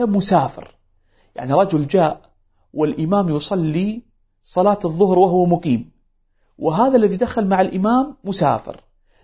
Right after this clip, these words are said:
جاء والإمام يصلي في الركعة الثالثة، قالوا يصليها ركعتين ولا يتم الصلاة، والصواب هو القول الأول. والدليل أنه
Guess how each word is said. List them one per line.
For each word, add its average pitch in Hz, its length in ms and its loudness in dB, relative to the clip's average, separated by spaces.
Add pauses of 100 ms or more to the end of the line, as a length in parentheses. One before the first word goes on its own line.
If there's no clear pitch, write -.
(140)
جاء 226 400 2
والإمام 240 460 2
يصلي 254 380 0
في - 100 -12
الركعة 233 320 -2
الثالثة، 139 640 0 (400)
قالوا 214 200 0
يصليها 220 360 2
ركعتين - 440 -4 (680)
ولا 202 240 4
يتم 147 320 0
الصلاة، - 540 -4 (640)
والصواب 196 600 -2
هو 214 120 4
القول 202 300 0
الأول. - 420 -6 (760)
والدليل 202 640 -2 (1400)
أنه 196 580 -2